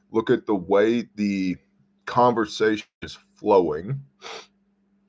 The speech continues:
It's a great study in, um, Tucker's attempts at elicitation and Putin's attempts to deflect them, and deflecting them masterfully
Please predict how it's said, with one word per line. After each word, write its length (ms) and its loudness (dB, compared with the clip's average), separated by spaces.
It's 140 -2
a 80 4
great 580 -2
study 640 -2
in, 420 -2
um, 420 -8
Tucker's 480 4
attempts 540 -4
at 100 2
elicitation 1080 0
and 440 2
Putin's 420 2
attempts 480 -6
to 140 -14
deflect 540 -2
them, 320 -10
and 300 -8
deflecting 520 -2
them 260 -6
masterfully 880 -8